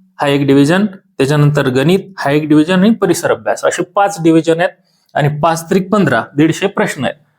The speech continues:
मग आता याला डिव्हिजन वाईज डिवाइड करायचं आहे पहिली गोष्ट, आणि हे सांगतो मी. ओके, म्हणजे एक एक, आता इथे समजा पहिल्या वेळेस तुम्ही कोणता डिव्हिजन घेणार आहे,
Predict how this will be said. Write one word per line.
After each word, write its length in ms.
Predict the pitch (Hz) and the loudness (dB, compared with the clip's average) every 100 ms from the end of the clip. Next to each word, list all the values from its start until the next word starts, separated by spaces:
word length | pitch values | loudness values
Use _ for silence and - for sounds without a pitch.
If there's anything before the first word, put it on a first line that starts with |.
| _ 139 | _ -2
मग 80 | |
आता 180 | 151 165 | 0 2
याला 340 | 165 170 208 233 | 2 2 2 0
डिव्हिजन 500 | 147 170 208 208 202 | 0 2 2 2 2
वाईज 340 | 196 190 170 | 2 0 -6
डिवाइड 340 | 143 160 156 | 0 0 0
करायचं 360 | - 151 156 160 | -2 -2 -2 -6
आहे 80 | 151 | -6
पहिली 260 | 151 139 | 0 2
गोष्ट, 260 | 143 143 147 - - _ _ _ | 2 2 -2 -6 -8 _ _ _
आणि 160 | 143 160 | -4 0
हे 120 | 180 | 0
सांगतो 340 | 214 226 214 196 | 2 0 0 0
मी. 200 | 117 - _ - | 0 -4 _ -4
ओके, 420 | 185 190 107 - _ _ | -2 -2 -4 -10 _ _
म्हणजे 380 | 160 180 214 - - | -2 0 0 -4 -4
एक 200 | 180 220 | -2 0
एक, 200 | 190 - | -4 -4
आता 180 | 156 190 | -2 0
इथे 280 | 190 190 202 | 0 0 -2
समजा 340 | 196 175 196 | 0 0 0
पहिल्या 500 | 202 - 180 175 190 | -2 -2 0 2 2
वेळेस 320 | 190 190 180 | 2 0 -2
तुम्ही 320 | 190 185 175 170 | -6 -2 0 0
कोणता 280 | 165 165 | 0 0
डिव्हिजन 380 | 156 147 143 151 | 0 2 2 0
घेणार 280 | 135 131 | -2 -2
आहे, 80 | 143 | -2